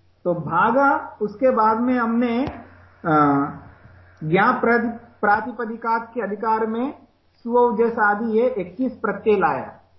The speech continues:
इनको प्रत्यय कहते हैं प्रत्यय सूत्र के आधार पर, और प्रत्यय परश्च,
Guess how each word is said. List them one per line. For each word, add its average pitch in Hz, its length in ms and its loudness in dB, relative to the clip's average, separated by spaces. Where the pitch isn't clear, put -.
इनको 226 280 0
प्रत्यय 220 480 0
कहते 262 340 2
हैं 269 420 -4
प्रत्यय 226 440 -2
सूत्र 240 340 -4
के 240 120 -2
आधार 220 320 4
पर, 233 440 -4
और 175 320 2
प्रत्यय 240 640 0
परश्च, 208 840 0